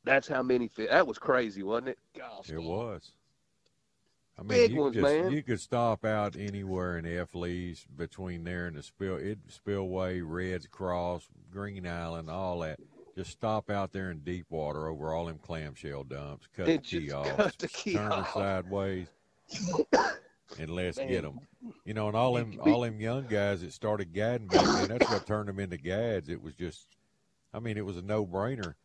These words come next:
Speaker 2: They said, "Man, we never heard of this back here." I said,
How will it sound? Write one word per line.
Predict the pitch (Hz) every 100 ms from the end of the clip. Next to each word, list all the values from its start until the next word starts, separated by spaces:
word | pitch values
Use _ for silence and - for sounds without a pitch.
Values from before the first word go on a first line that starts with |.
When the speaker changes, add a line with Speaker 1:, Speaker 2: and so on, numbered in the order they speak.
| _ _ _
Speaker 2:
They | 95
said, | 90 85
"Man, | 85 123 135 92 - - - _ _ _ _ _ _ _ _
we | 90 131 147
never | 107 85
heard | 82 135 143
of |
this | 101 85
back | 73 85 82
here." | - 90
I | 95
said, | - 110